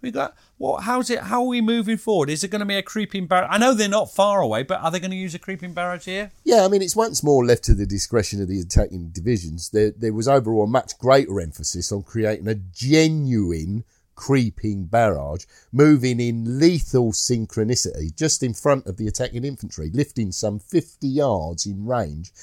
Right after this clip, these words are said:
Speaker 2: every one and a half minutes to try and keep pace with their advance.
Speaker 1: And, and the infantry are gonna keep as close to the, the, the rear of these bursting shells as possible.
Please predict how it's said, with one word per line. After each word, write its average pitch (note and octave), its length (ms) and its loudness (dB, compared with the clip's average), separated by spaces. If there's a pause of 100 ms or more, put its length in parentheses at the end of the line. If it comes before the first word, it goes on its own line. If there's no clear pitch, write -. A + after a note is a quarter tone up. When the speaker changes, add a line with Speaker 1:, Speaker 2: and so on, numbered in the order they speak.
(200)
Speaker 2:
every A2 240 0
one A2 180 0
and G#2+ 160 0
a - 60 -2
half G2+ 200 -4
minutes - 640 -6 (160)
to C3+ 80 2
try D3+ 220 2
and C3+ 100 0
keep C3+ 220 2
pace - 400 0
with A2 100 -4
their A#2 220 0
advance. A2+ 420 -6
Speaker 1:
And, C#3 160 2
and E3 180 0
the D#3+ 140 4
infantry F3+ 300 -2
are - 20 -4
gonna C#3 180 -2
keep C3 240 -6
as A#2+ 120 -4
close D#3+ 460 2
to D3+ 120 -4
the, D3 240 -4
the, C3+ 200 -6
the C3+ 180 -2
rear C#3 320 2
of G#2+ 100 -2
these A2+ 160 -2
bursting A#2 520 -6
shells A2 380 -2
as F#2+ 140 -8
possible. F2+ 480 -12